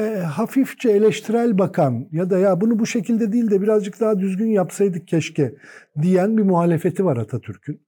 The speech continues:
Atatürk'ü sınırlamak isteyen, Atatürk'ü denetim altında tutmak isteyen bir muhalefeti var. Bu muhalefeti Atatürk,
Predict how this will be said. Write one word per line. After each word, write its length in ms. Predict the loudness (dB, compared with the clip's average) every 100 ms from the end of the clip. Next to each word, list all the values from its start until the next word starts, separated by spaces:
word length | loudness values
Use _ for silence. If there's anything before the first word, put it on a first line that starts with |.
| _ -20 _
Atatürk'ü 580 | -4 -2 -2 -4 -4 -4
sınırlamak 680 | 0 2 4 4 2 0 -2
isteyen, 500 | -4 -2 0 0 -4
Atatürk'ü 720 | -6 -4 -4 -6 -6 -4 -4 -4 -20 -20 _
denetim 460 | 0 2 2 0 2
altında 520 | 0 0 0 2 0
tutmak 400 | -4 -6 -6 -6
isteyen 400 | -8 -2 0 2
bir 60 | 2
muhalefeti 640 | 0 0 0 -2 -4 -4
var. 160 | -6 -12 _ _ -20 _ -4
Bu 100 | 0
muhalefeti 840 | 2 4 2 2 -2 0 -2 -2 -10 _ -6
Atatürk, 540 | -2 -2 -2 -6 -10